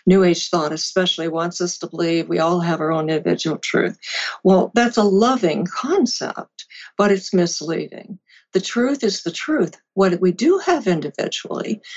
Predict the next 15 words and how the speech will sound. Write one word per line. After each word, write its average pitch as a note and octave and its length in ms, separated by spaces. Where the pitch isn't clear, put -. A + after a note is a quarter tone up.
is G3 300
our F3+ 240
own F3 260
curriculum. - 840
We F3+ 120
have G#3 180
our - 120
own F#3+ 200
assignments, F#3+ 1000
and D#3 220
every A#3 380
single F#3+ 420
one E3+ 220
of E3 120
us, - 260